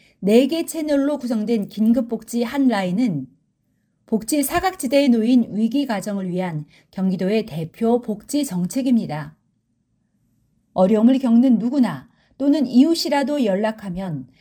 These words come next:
복지제도 안내는 물론 제도의 도움을 받을 수 있도록 지원하고 있습니다.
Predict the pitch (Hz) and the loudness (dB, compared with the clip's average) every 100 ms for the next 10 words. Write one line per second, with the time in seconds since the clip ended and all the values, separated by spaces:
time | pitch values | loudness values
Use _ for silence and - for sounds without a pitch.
0 | _ _ 226 226 311 254 294 262 208 220 | _ _ -4 0 0 2 2 2 2 2
1 | 254 233 180 190 156 135 _ _ - 180 | 4 4 2 -4 -8 -12 _ _ -10 -6
2 | 185 190 190 226 240 269 220 180 196 196 | -4 -4 -2 0 2 2 -2 -6 -6 -6
3 | 214 185 - 170 214 254 - - 277 311 | -8 -8 -6 -4 -2 -4 -4 0 2 2
4 | 285 262 277 254 220 165 147 143 | 0 -2 -2 -2 -6 -6 -10 -14